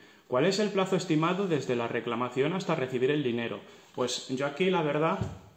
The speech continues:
que no soy optimista en cuanto que los plazos sean cortos, por lo que comentaba antes. Eh, va a haber muchas reclamaciones.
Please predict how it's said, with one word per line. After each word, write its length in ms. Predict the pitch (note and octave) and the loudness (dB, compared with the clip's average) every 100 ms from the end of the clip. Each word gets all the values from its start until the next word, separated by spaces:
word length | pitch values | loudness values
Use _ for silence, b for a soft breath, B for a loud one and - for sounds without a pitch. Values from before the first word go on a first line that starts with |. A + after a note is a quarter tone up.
| _ _ _ b b b _ | _ _ _ b b b _
que 160 | C3+ B2 | -2 0
no 140 | C3+ | 0
soy 200 | F3+ F3 | 2 2
optimista 580 | E3+ F3 C#3+ D3+ D#3 F#3+ | 2 2 2 4 2 0
en 100 | D3+ | 0
cuanto 340 | B2+ B2 A#2+ | 0 0 0
que 100 | B2 | -2
los 120 | A#2 | -2
plazos 360 | - B2 C3 E3+ | -2 -4 -4 -2
sean 260 | D3+ D3+ B2 | 0 0 0
cortos, 540 | C3+ D3 - A2 - - | 0 0 -4 -12 -10 -6
por 100 | A#2 | -4
lo 120 | A2+ | -4
que 100 | A#2 | -6
comentaba 520 | A#2+ A2+ A#2 C#3+ C3+ | -6 -6 -2 -2 0
antes. 520 | D3+ D3 A#2 - B B B B | -2 -2 -6 -8 B B B B
Eh, 320 | - A#2 A2+ A2 | -10 -8 -6 -4
va 100 | A#2+ | 0
a 20 | |
haber 160 | D#3 D3+ | 0 0
muchas 420 | C#3 D#3 D#3 E3+ | 0 0 0 -2
reclamaciones. 880 | E3+ C#3+ B2 - C3+ B2+ A2 - | -2 -2 -2 -2 0 0 -4 -10